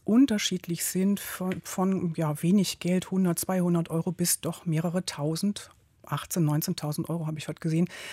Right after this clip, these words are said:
für ein mehrsemestriges Angebot. Das ist auch der Knackpunkt. Große Unternehmen beispielsweise können sich für die Mitarbeiter derart teure Weiterbildung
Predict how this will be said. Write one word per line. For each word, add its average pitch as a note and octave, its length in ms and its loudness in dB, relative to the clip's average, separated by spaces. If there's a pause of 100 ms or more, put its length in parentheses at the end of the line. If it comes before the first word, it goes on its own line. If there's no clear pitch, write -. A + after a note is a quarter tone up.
(220)
für - 180 0
ein F3+ 240 4
mehrsemestriges E3 840 2
Angebot. D3+ 600 -4
Das F3 160 0
ist - 280 -2
auch G3 240 -2
der E3 280 0
Knackpunkt. A#3+ 720 -4 (320)
Große A#3+ 320 0
Unternehmen F#3 460 2
beispielsweise E3 720 -2
können E3 320 -2
sich E3 160 -4
für - 120 -8
die D#3 100 2
Mitarbeiter E3 500 0
derart D#3 500 -2
teure E3 320 2
Weiterbildung D3+ 640 4